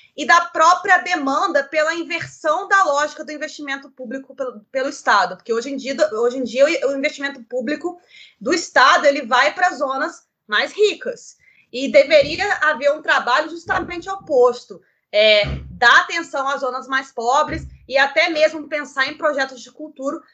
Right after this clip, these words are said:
cultura para zonas mais pobres também, porque, querendo ou não, o que a gente tem hoje em questão de projetos culturais é quase uma oferta muito centrada no centro da cidade.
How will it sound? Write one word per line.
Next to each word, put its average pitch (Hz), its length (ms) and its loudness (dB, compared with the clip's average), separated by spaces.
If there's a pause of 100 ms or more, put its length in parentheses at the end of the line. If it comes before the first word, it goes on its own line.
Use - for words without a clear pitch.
(180)
cultura 285 400 2
para 311 160 2
zonas 302 300 -2
mais 311 200 0
pobres 285 440 -2
também, 294 420 0
porque, 226 240 -8
querendo 262 340 0
ou 269 80 -2
não, 254 200 0
o 339 80 -6
que - 80 -10
a 302 60 4
gente 302 260 -12
tem 277 200 -6
hoje 254 320 2
em 226 380 -6
questão 226 260 -6
de 226 120 -12
projetos 220 360 -4
culturais 220 640 2 (280)
é 240 120 -4
quase 311 360 2 (320)
uma 320 280 0
oferta 302 640 -4
muito 311 200 -6
centrada 320 480 0
no 320 140 -4
centro 285 640 -4
da 220 80 -4
cidade. 185 560 -2